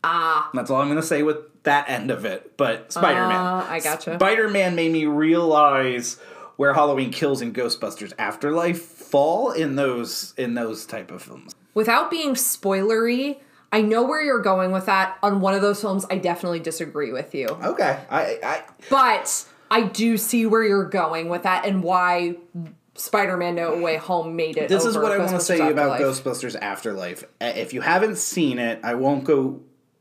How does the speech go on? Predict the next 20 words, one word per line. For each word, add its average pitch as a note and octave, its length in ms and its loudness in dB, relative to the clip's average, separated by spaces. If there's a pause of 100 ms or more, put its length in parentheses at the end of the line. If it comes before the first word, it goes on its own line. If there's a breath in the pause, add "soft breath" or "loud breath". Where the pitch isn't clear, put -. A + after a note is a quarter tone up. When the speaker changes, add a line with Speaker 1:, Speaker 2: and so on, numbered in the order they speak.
(120)
Speaker 2:
I C3 80 0
won't C#3+ 220 2
be C3+ 80 -4
spoiler, A#2+ 480 -2
but B2+ 200 -4
what C3+ 120 2
I'll C3 100 2
say F#3 260 0
is - 180 -2
this. - 220 -8 (540 loud breath)
When C3 180 -2
Ghostbusters D3+ 1200 0 (240)
is A2+ 640 -4 (460)
its C3 160 -4
own C#3+ 280 0
movie, G3 540 0 (240 loud breath)
I C#3+ 200 0
think C#3+ 180 -2
it's - 120 -8
amazing. G2+ 800 -8